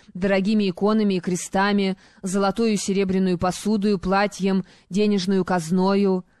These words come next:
С царем отправилась теперь большая толпа бояр, дворян и приказных людей. Многим из них он велел взять с собою жен и детей.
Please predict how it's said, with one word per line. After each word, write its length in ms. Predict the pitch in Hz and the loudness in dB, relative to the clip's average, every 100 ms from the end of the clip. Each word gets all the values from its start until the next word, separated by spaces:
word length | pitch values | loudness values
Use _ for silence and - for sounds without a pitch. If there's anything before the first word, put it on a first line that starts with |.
| _ - | _ -18
С 180 | - | -8
царем 320 | 208 190 208 208 | -2 2 2 0
отправилась 600 | 185 202 208 196 190 - | -2 -2 0 0 -2 -4
теперь 320 | 180 202 190 | -2 -2 0
большая 440 | 190 175 208 190 | -2 -2 -2 -2
толпа 320 | 190 185 196 | 0 -2 0
бояр, 420 | 180 175 165 208 202 | 0 0 0 0 -2
дворян 460 | 170 180 185 208 | -2 0 0 -2
и 140 | 202 196 | -2 -4
приказных 580 | 190 202 190 185 190 | -2 0 -2 -2 -2
людей. 540 | 202 190 202 180 151 143 _ _ _ - | -2 0 0 0 -2 -6 _ _ _ -2
Многим 440 | 185 202 214 226 | 0 2 2 0
из 140 | 220 190 | 0 0
них 240 | 220 - | -2 -2
он 180 | 208 208 | 0 0
велел 280 | 202 196 214 | 2 0 -2
взять 320 | 185 202 202 | -2 -2 -2
с 80 | - | -4
собою 380 | 190 185 214 196 | -2 0 2 2
жен 280 | 180 208 | 0 0
и 60 | 214 | 0
детей. 580 | 214 - 190 170 160 | -2 -2 -2 0 -2